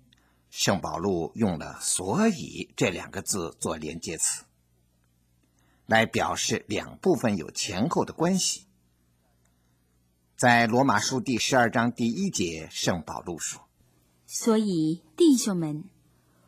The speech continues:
Speaker 2: 我以天主的仁慈请求你们，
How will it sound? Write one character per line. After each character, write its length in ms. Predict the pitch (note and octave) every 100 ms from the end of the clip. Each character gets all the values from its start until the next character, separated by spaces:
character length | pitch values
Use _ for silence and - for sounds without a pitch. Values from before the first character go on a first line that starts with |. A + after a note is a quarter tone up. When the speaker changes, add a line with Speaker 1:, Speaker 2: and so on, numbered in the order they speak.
| _
Speaker 2:
我 160 | B3 C#4+
以 180 | A#3+
天 340 | F3 - E4+ F4
主 140 | B3
的 140 | E3+ F3+
仁 240 | F3 B3
慈 320 | - - F#3
请 320 | G#3+ - D#3
求 240 | C#3+ - G#3
你 120 | G#3+
们， 200 | C#3 D3+